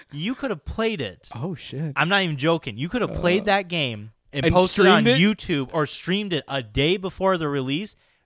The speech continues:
Speaker 1: You would've,
Speaker 2: What
Speaker 1: you
Speaker 2: the
Speaker 1: would've had
Speaker 2: fuck?
Speaker 1: a
Speaker 2: Why
Speaker 1: lot of
Speaker 2: didn't I
Speaker 1: views.
Speaker 2: know this?
Speaker 1: Oh my
Speaker 2: <laughs>
Speaker 1: God.
Speaker 2: Like, "Hey guys, it's me. I'm not really good at streaming, but anyways, I got the Pokemon for some reason, like, two days <laughs> early.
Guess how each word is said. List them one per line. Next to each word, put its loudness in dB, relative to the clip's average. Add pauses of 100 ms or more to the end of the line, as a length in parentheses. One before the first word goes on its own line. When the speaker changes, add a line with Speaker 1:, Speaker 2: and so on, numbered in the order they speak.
(100)
Speaker 1:
You 0
would've, 0
Speaker 2:
What 0
Speaker 1:
you -2
Speaker 2:
the 4
Speaker 1:
would've 6
had 8
Speaker 2:
fuck? -2
Speaker 1:
a 4
Speaker 2:
Why 10
Speaker 1:
lot 10
of 4
Speaker 2:
didn't 8
I 8
Speaker 1:
views. 6
Speaker 2:
know 2
this? 2
Speaker 1:
Oh 2
my 4
Speaker 2:
<laughs> -6
Speaker 1:
God. 2
Speaker 2:
Like, 6
"Hey 6
guys, 8
it's -4
me. 4
I'm 6
not 4
really 6
good 4
at 4
streaming, 0
but 2
anyways, 4
I 4
got 4
the -6
Pokemon 2
for 2
some 2
reason, 4
like, 0
two 2
days 8
<laughs> 4
early. 4